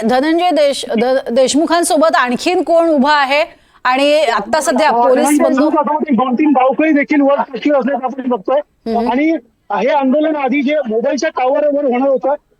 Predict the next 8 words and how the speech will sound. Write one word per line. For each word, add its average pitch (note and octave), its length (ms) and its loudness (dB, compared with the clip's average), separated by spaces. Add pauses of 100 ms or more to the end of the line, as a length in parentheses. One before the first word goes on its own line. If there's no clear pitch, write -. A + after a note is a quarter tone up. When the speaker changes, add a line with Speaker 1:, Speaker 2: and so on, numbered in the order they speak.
(100)
Speaker 2:
मात्र, B3+ 240 -2 (420)
अ, A#3+ 320 0
देशमुख B3+ 440 0
यांनी C#4+ 220 0
आंदोलनाची C4+ 420 -2
जागा C4+ 340 0
अचानक D#4+ 460 -2
बदलल्यामुळे C#4+ 720 -2